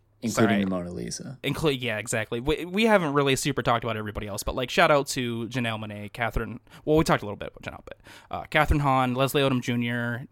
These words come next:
Speaker 2: you know, Jessica Henwick, Madeline Klein, Noah Segan, like, all these, all these people that play these characters. Kate Hudson, obviously, is Birdie. Um, we haven't really mentioned them, but they all do a really good job.
Speaker 1: Yeah, that is true. The, the, the plot is, like, such a pretzel that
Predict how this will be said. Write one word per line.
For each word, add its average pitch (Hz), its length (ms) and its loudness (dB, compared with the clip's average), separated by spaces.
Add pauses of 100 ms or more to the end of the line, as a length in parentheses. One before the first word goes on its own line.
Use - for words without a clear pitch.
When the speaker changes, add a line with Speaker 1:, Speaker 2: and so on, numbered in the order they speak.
Speaker 2:
you 120 100 -8
know, 107 200 -6
Jessica 113 520 -2
Henwick, 117 480 -4
Madeline 117 340 -4
Klein, 113 520 -4
Noah 120 200 -4
Segan, 113 520 -6
like, 107 200 -12
all 147 140 6
these, 139 300 2
all 180 160 4
these 165 160 4
people 131 240 -2
that 113 160 -8
play 120 180 -2
these 117 180 -8
characters. 107 520 -10 (220)
Kate 131 180 0
Hudson, 123 280 -2
obviously, 117 420 -4
is 113 100 -10
Birdie. 110 460 -6 (360)
Um, 82 420 -12
we 147 80 -2
haven't 139 100 4
really 110 140 -6
mentioned - 260 -14
them, 110 100 -8
but 117 80 -10
they 139 80 0
all 123 100 0
do 117 100 -10
a 101 40 -10
really - 180 -14
good - 140 -14 (100)
job. 127 140 -10 (580)
Speaker 1:
Yeah, 127 240 8
that 120 140 6
is 107 180 2
true. 92 260 -2
The, 101 220 0
the, 92 440 -2
the 101 80 -4
plot 101 360 4
is, 90 180 -4
like, 85 160 -6
such - 220 -8
a - 40 -10
pretzel 80 480 -8
that 73 220 -14